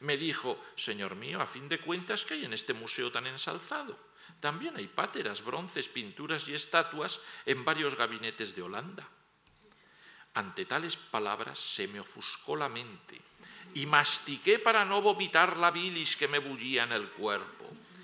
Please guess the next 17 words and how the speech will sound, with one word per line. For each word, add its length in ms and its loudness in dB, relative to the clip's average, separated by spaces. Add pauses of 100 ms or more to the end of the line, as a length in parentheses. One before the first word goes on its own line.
(240)
"Señor 640 0
mío", 640 2
respondí, 760 -2 (280)
"no 220 0
os 180 4
he 60 8
propuesto 580 2
que 80 4
busquéis 520 0
el 140 -2
paraíso 520 2
terrenal, 800 2
pedazo 460 4
de 160 -2
asno". 520 -2 (1080)
Ya 100 4
digo, 200 4